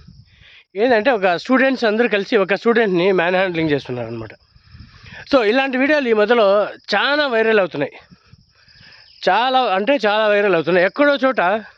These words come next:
ఆ, స్టూడెంట్స్ ఎంత ఒక ఐదారు మంది కలిసి ఒక స్టూడెంట్ని కొట్టడము, అది నార్మల్గా కొట్టడం కాదు, బెల్ట్‌తో కొట్టడము, తన్నడము, గుద్దడము, లాగడము, ప్రతి ఒక్క హాస్టల్లోనూ ఇలాంటివి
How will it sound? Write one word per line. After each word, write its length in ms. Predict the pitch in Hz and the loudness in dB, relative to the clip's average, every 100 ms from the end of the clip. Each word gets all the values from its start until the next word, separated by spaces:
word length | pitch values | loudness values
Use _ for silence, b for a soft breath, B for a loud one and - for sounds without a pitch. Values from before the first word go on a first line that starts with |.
| B - B B B B B B - | B -20 B B B B B B -4
ఆ, 340 | 160 156 151 143 | 0 2 0 -2
స్టూడెంట్స్ 460 | - 262 277 240 | 0 2 2 0
ఎంత 180 | 214 202 | -2 -2
ఒక 280 | 165 127 160 | -4 -4 -2
ఐదారు 280 | 180 190 190 | 0 0 0
మంది 200 | 214 202 | 0 0
కలిసి 220 | 202 202 | 0 0
ఒక 120 | 165 | -2
స్టూడెంట్ని 380 | 180 185 190 175 | 0 0 2 2
కొట్టడము, 460 | 160 170 165 190 202 - _ B B B B | 0 0 0 -2 -4 -16 _ B B B B
అది 340 | 135 202 170 131 | 0 2 2 0
నార్మల్గా 420 | 151 208 247 233 | -2 0 0 2
కొట్టడం 280 | 196 185 165 | 2 2 0
కాదు, 160 | 139 | 0
బెల్ట్‌తో 380 | 123 170 202 208 | 0 0 2 2
కొట్టడము, 440 | 185 151 156 170 196 B B B B B B B | 0 0 0 0 -2 B B B B B B B
తన్నడము, 540 | 170 196 233 208 202 208 | -4 0 0 0 0 0
గుద్దడము, 580 | 165 165 214 190 190 190 | -2 0 0 2 2 4
లాగడము, 680 | 160 196 220 196 175 180 - B B B B B B B B B | 2 0 0 -2 0 -2 -4 B B B B B B B B B
ప్రతి 200 | 208 202 | -4 0
ఒక్క 100 | 254 | 0
హాస్టల్లోనూ 640 | 208 226 - 285 262 269 | 0 -4 -2 2 4 4
ఇలాంటివి 680 | 208 214 220 208 202 208 | 4 2 2 2 2 0